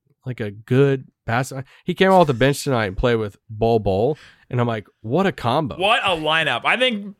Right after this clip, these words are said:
Speaker 2: Jamal Mosley just turns over to the bench and goes, "All right, limbs, limbs, let's go. Limbs, come on, come on in." <laughs> Like, arms.
Speaker 1: That's another thing.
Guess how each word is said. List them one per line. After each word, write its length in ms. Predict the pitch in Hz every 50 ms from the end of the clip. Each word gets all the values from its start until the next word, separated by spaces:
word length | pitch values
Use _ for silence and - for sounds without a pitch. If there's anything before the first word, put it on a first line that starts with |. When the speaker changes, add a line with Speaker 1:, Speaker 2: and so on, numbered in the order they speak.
| 190 170 147
Speaker 2:
Jamal 260 | 165 185 185 180 175
Mosley 380 | 170 160 160 165 160 175 175
just 400 | 156 165 151 - - 151 139 -
turns 340 | - 185 202 214 214 196 190
over 220 | 208 202 185 196 185
to 60 | 165
the 100 | 160 147
bench 320 | 135 143 151 170 160 -
and 100 | 175 151
goes, 260 | 147 135 123 117 - - -
"All 80 | 214
right, 180 | 226 220 202 156
limbs, 600 | 175 202 247 262 254 247 240 233 208 185 - - _ _ _ _ _ _ _
limbs, 480 | 151 202 233 240 233 233 226 185 196
let's 240 | 208 208 220 - -
go. 220 | 254 220 196 196 190
Limbs, 560 | 170 160 180 208 208 202 196 196 185 - -
come 220 | - 196 196 202 214
on, 140 | 214 202 -
come 180 | - 208 202
on 160 | 214 214 208
in." 220 | 208 196 180 175 170
<laughs> 80 | 156
Like, 240 | - 170 - - - _ _ _ _ -
arms. 240 | 180 190 202 202 208
Speaker 1:
That's 180 | 233 220 208 175
another 200 | 170 160 156 139
thing. 360 | 131 147 131 127 113 -